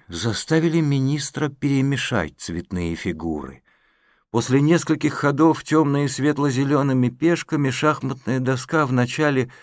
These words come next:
походившая на радугу с правильно расположенными цветами спектра, стала напоминать полотно художника-абстракциониста.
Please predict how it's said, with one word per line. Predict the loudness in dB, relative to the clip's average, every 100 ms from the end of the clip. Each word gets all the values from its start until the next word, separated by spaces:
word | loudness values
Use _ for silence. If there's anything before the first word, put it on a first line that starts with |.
| -20 _
походившая | -4 0 2 2 0 0 0 2
на | 4 2
радугу | 2 4 2 2 -2 -4 -10 -12 _ _ _
с | -12 -4
правильно | 2 4 4 4 2 2 0
расположенными | -2 -2 0 2 0 0 0 0 2 0 -4 _ _ _ -12
цветами | -4 -2 0 0 0 0
спектра, | -4 -6 -2 -2 -2 -4 -6 _ _ _ _ _ _
стала | -12 0 4 4 2
напоминать | 0 0 0 2 0 -2 -2
полотно | -2 0 0 -2
художника-абстракциониста. | -2 -2 0 0 2 0 0 -4 -4 -8 -8 -6 -2 0 0 -2 -6 -12 -18